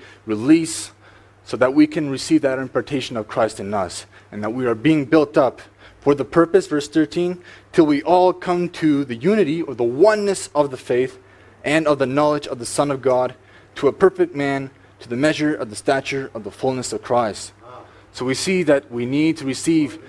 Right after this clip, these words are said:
this grace of apostles and prophets so that we come to this revelation. And, and I was just,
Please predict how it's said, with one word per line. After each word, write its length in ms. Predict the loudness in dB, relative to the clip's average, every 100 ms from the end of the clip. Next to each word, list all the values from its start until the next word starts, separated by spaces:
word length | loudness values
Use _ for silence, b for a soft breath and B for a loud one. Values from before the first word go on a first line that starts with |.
| B B
this 180 | 2 2
grace 440 | 0 0 2 2 2
of 160 | -2
apostles 480 | -2 0 -2 -2 -10
and 140 | -10
prophets 600 | 0 2 2 -4 -6 -10 -16 _ -20 _ _ _ B B B
so 140 | -2
that 180 | 2 2
we 120 | 2
come 300 | 0 2 0
to 100 | 0
this 160 | -4 0
revelation. 600 | 2 2 0 0 -6 -14 B B B -6
And, 340 | -4 -4 -8 -16 _ _ -10
and 220 | -4 -2
I 20 |
was 120 | 0
just, 320 | 2 0 -2